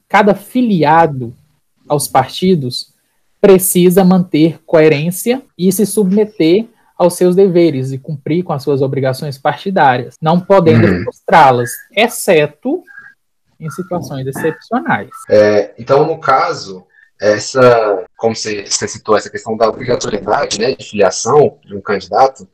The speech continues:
Speaker 2: a um partido, ela se dá como uma condição, né, de elegibilidade.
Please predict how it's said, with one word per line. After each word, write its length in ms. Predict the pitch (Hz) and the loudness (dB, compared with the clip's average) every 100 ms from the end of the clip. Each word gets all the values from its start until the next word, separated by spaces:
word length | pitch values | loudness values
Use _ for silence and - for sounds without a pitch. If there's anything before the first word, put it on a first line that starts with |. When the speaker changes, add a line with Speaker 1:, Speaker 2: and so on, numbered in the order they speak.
| - | -18
Speaker 2:
a 60 | |
um 40 | 98 | -10
partido, 640 | 101 101 - 117 139 151 _ _ _ _ | -10 -8 -6 -4 -4 -6 _ _ _ _
ela 540 | - 113 139 147 139 - | 2 4 6 6 6 4
se 220 | - 123 | -2 -4
dá 180 | 120 143 | -2 -4
como 320 | - 156 156 | -6 -6 -6
uma 580 | 156 151 139 127 107 - | -8 -6 -6 -6 -8 -10
condição, 560 | - 127 123 - 123 98 | -2 0 0 0 -2 -4
né, 160 | 107 123 | -4 -4
de 160 | 107 | -4
elegibilidade. 960 | 104 104 - 110 110 101 90 82 - | -4 -4 -6 -6 -4 0 0 -2 -8